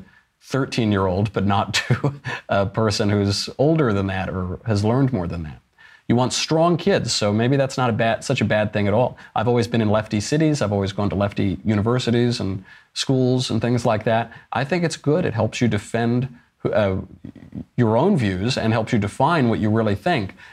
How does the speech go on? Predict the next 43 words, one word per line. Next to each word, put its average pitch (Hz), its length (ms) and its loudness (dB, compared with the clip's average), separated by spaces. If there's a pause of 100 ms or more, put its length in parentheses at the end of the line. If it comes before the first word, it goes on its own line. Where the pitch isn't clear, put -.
as 117 120 2
long 139 180 2
as 139 60 4
you 139 60 4
have 113 60 2
a 104 80 0
good 117 160 2
foundation, 107 840 0
and 98 260 -2
it 98 60 -10
sounds 107 260 -2
like 104 200 0
you're 131 120 0
gonna 131 100 2
give 180 180 0
them 196 120 -2
a - 40 -2
good 90 160 -4
foundation. 92 480 -4 (140)
So 143 220 0
do 190 240 4
it. - 180 -2 (120)
Get 196 140 2
out 185 120 4
all 180 80 4
these 156 140 2
kids. 175 200 0
We 160 100 4
need 170 120 4
more 185 180 4
conservatives, 170 600 2
more 180 320 2
conservative 175 580 2
kids. 165 320 0 (200)
Pump 175 200 -2
'em 180 140 2
out, 165 180 0
man. 123 240 2
Let's 131 160 0
do 151 160 2
it. 92 140 -2 (840)
From 127 140 -2
Stephen. 87 400 -2